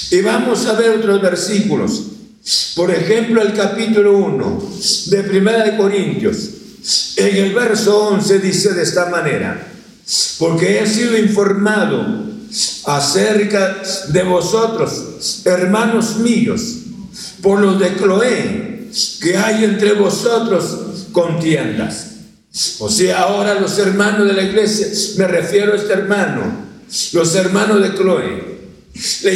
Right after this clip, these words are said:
informaron al apóstol Pablo que dentro de la iglesia habían divisiones. Y esto, y este, este incidente tampoco ellos no le informaron al apóstol Pablo. Pero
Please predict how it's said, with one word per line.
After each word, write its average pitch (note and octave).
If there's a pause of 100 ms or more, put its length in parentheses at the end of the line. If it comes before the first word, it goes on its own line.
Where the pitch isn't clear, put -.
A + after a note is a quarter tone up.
informaron A#3+
al A3
apóstol G#3
Pablo F#2+ (720)
que F#3+
dentro A#3
de A3
la A3
iglesia G#3+
habían G3+
divisiones. E3 (800)
Y E3
esto, G#3 (300)
y F3
este, G#3
este G3
incidente G#3
tampoco G3+
ellos G3
no G3+
le G3
informaron F3+
al E3+
apóstol D#3+
Pablo. - (500)
Pero F2